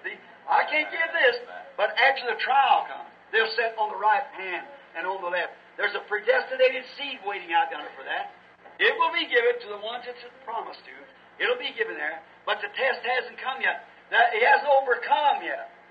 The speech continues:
See? The person that was to take this place on one side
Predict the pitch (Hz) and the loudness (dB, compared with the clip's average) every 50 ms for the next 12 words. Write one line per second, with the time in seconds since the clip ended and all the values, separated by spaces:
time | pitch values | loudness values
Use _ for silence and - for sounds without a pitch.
0 | - - - - _ - - - _ 202 226 247 269 269 - - - - - - | -20 -20 -20 -20 _ -20 -20 -20 _ -6 -6 -6 -6 -10 -16 -20 -20 -20 -20 -20
1 | - _ - _ - - 208 220 220 - - 294 311 - - - 269 247 240 240 | -20 _ -20 _ -4 0 2 2 2 4 4 4 4 4 2 -2 2 2 4 4
2 | 233 214 - 196 208 - 247 302 - - - 208 190 - - - 180 170 165 - | 4 2 2 -4 -6 4 4 4 4 4 0 -4 -6 -6 -6 -6 -6 -6 -6 -6
3 | - 202 180 170 180 185 185 185 175 - 190 170 160 139 139 | -4 -4 -4 -4 -4 -6 -6 -8 -8 -2 2 2 2 2 0